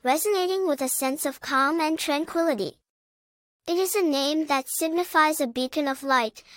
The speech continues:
a guiding force that illuminates the path for others. The name Halana embodies a sense of peace and serenity, reflecting a person who is balanced,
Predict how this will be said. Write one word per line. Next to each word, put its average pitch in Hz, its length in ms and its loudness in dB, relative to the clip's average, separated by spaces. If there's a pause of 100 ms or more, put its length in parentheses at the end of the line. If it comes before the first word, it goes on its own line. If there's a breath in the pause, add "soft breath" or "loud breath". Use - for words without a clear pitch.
(120 loud breath)
a 247 80 -4
guiding 302 420 2
force 320 520 0
that 269 160 0
illuminates 349 720 2
the 427 100 -4
path 262 380 0
for 311 260 -2
others. 277 420 0 (1080)
The 311 100 2
name 330 320 2
Halana 285 640 2
embodies 262 600 2
a 359 80 -2
sense 254 360 -2
of 269 200 -6
peace 302 420 -2
and 311 160 -2
serenity, 269 680 0 (280 loud breath)
reflecting 294 600 -2
a 415 60 2
person 269 540 -2
who 294 140 0
is 262 140 2
balanced, 269 680 0